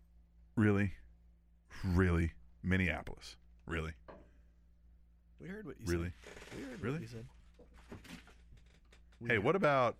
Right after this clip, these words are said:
Speaker 2: we heard what you said.
Speaker 1: shitty sports cities? Anything in Minnesota won anything recently?
Speaker 2: The Twins won in ninety-four.
Speaker 1: Ninety-four?
Speaker 2: No, that was the Blue Jays. Ninety-two,
Speaker 1: But
Speaker 2: they
Speaker 1: that
Speaker 2: won.
Speaker 1: Rays was the last time they were good.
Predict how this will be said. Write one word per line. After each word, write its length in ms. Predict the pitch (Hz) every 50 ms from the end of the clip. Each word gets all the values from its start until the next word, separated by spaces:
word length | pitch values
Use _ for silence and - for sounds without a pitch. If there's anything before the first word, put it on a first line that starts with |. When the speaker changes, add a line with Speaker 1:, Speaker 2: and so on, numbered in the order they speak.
| - - 110
Speaker 2:
we 120 | 113 113 104
heard 440 | - - - 147 165 170 170 165
what 160 | 156 151 - -
you 60 | 156
said. 180 | - - - -
Speaker 1:
shitty 340 | - - - 135 127 117 98
sports 360 | - - - 127 131 127 -
cities? 380 | - - 80 78 78 85 - - - - - - - - - -
Anything 280 | - 120 - 156 156
in 120 | 143 127 127
Minnesota 440 | 143 147 127 - - 123 135 147 147
won 160 | 143 151 160
anything 280 | 156 151 151 160 165
recently? 300 | 165 160 151 170 180 190 180 - - - - - - - - - - - - - - - -
Speaker 2:
The 60 | 127
Twins 500 | 123 - - - 185 233 285 294 269 208
won 380 | 185 190 190 185 185 180 175 170
in 160 | 143 147 143
ninety-four. 720 | 143 143 151 147 139 127 - - - - 110 101 87 71 - - - - - -
Speaker 1:
Ninety-four? 520 | - 90 104 123 127 110 - - 170 196
Speaker 2:
No, 340 | 175 190 180 175 170 170 165
that 160 | 160 175 185
was 160 | 190 180 160
the 160 | 156 160 147 143
Blue 340 | 135 123 123 131 143 147
Jays. 360 | 131 117 110 98 98 98 - - - - _ - -
Ninety-two, 540 | - 151 165 170 156 143 - - - 165 143
Speaker 1:
But 160 | 123 139 110
Speaker 2:
they 60 | 135
Speaker 1:
that 180 | 143 151 139 120
Speaker 2:
won. 80 | 110 110
Speaker 1:
Rays 280 | 139 175 175 151 127 117
was 160 | 113 98 90
the 80 | 107
last 180 | 104 104 107 -
time 140 | - 107 98
they 160 | 87 113 139
were 160 | 135 110 92
good. 400 | 76 90 82 76 - 92 95 104